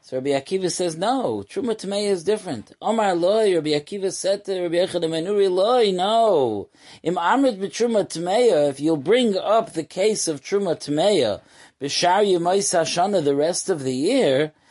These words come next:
that's because She'af al Pi She'ein Loi Bo Heter Achila, even though there is no heter to eat it,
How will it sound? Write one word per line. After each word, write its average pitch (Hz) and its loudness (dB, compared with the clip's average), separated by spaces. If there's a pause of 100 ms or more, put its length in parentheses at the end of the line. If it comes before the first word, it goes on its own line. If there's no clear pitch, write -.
(180)
that's 190 -2
because 214 0
She'af 202 -2
al 170 2
Pi 240 -6
She'ein 180 0
Loi 156 4
Bo 185 2
Heter 175 0 (120)
Achila, 170 0 (420)
even 240 0
though 208 4
there 170 0
is 185 0
no 180 2
heter 165 0
to - -10
eat 269 0
it, 165 0